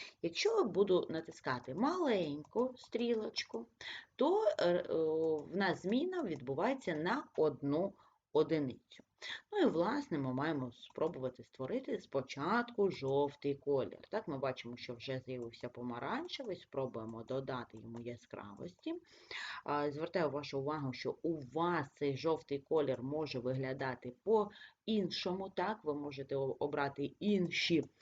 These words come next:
а, показчики для отримання цього кольору. В моєму, е, випадку це є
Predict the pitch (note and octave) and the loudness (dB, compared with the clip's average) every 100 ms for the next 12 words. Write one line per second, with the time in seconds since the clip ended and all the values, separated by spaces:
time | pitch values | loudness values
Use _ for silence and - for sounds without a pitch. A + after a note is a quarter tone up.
0 | - - - - C#3 C#3 C3+ C3+ E3+ E3 | -10 -10 -10 -2 0 2 0 2 2 2
1 | D3 C#3 C3+ C#3+ C#3+ D3+ D3+ D3+ C3+ C3+ | 0 0 -4 -4 2 2 2 0 -2 -4
2 | C#3 C#3 C#3 C3+ B2 - - - A#3+ F#4 | -4 -4 -4 -2 -4 -6 -8 -4 -2 0
3 | D4 E3 - - C#3+ D3 E3+ D3+ C3 - | 0 0 -4 -4 0 2 2 2 -2 -4
4 | C3 - C3+ A#2+ | -6 -2 -2 -2